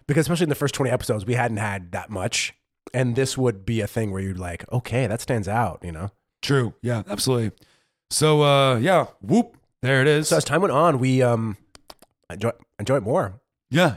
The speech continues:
Speaker 2: interesting.
Speaker 1: Or if we had, like, so many bad whiskeys recently, that
Speaker 2: That's what I was
Speaker 1: all, all
Speaker 2: thinking
Speaker 1: these
Speaker 2: too.
Speaker 1: good, these good ones are just, like, by
Speaker 2: They
Speaker 1: comparison,
Speaker 2: just
Speaker 1: we're just
Speaker 2: stand
Speaker 1: like,
Speaker 2: out now.
Speaker 1: "Woo," yeah.
Speaker 2: Yeah.
Speaker 1: Whoop.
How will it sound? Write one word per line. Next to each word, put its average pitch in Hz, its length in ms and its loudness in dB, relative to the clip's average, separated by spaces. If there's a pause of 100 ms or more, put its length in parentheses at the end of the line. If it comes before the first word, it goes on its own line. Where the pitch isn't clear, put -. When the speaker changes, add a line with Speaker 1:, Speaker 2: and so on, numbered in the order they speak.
Speaker 2:
interesting. 117 560 -2 (360)
Speaker 1:
Or 147 120 4
if 139 100 0
we 170 120 2
had, 160 240 0
like, 131 240 0
so 147 100 -2
many 139 120 2
bad 120 280 0
whiskeys 123 340 0
recently, 127 400 0
that 117 80 2
Speaker 2:
That's 143 140 4
what 143 60 4
I 143 40 4
was 143 100 6
Speaker 1:
all, 160 40 6
all - 60 4
Speaker 2:
thinking 160 120 4
Speaker 1:
these 156 120 4
Speaker 2:
too. 127 240 4
Speaker 1:
good, 151 120 -2
these 135 120 -2
good 135 180 2
ones 139 220 2
are - 20 0
just, 127 200 -6
like, 120 200 0
by 123 80 -2
Speaker 2:
They 113 40 -2
Speaker 1:
comparison, 120 360 0
Speaker 2:
just 135 80 2
Speaker 1:
we're 139 60 4
just - 60 -2
Speaker 2:
stand 135 180 2
Speaker 1:
like, 131 100 2
Speaker 2:
out 127 80 0
now. - 260 6
Speaker 1:
"Woo," 330 360 4
yeah. 117 100 0
Speaker 2:
Yeah. 113 260 2 (400)
Speaker 1:
Whoop. 466 200 6